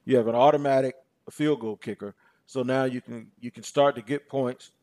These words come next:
and then you can put your defense in a position where they're not playing from behind like they were the other day. Kansas City could have very well been up seventeen to nothing if, uh, Patrick Mahomes doesn't try his Magic Johnson no-look pass to Travis Kelce.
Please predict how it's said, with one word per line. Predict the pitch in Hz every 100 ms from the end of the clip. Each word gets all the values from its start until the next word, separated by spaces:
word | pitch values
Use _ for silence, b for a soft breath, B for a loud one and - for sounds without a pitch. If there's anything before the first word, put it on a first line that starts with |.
| _ b b
and | 123 131
then | 147
you |
can | 131 -
put | 147
your | 120
defense | 101 139 143 - 135 -
in | 127
a |
position | 120 107 123 - 117
where | 117
they're | 123
not | 127 123 -
playing | 135 131
from | - 127
behind | 113 120 143 120 120
like | 110
they | 120
were | 117 123 117
the | 110
other | 107 107
day. | 127 101 b b b
Kansas | - 240 269 -
City | 190 175
could | 147
have | 135
very | 135 131
well | 127 135
been | 127 123 127
up | 123 -
seventeen | 127 127 117 123 110
to |
nothing | 110 127 - 104
if, | 104 104 _ _ _ _ _
uh, | - 113
Patrick | 139 127 - 120
Mahomes | 123 123 127 101
doesn't | 117 113 -
try | 123 120 113
his | 113 104
Magic | 113 113 110
Johnson | 113 117 113 113
no-look | 120 120 117 113 - _ _ _
pass | 139 131 120 110 - b b b -
to |
Travis | - 131 113 104
Kelce. | - 143 120 90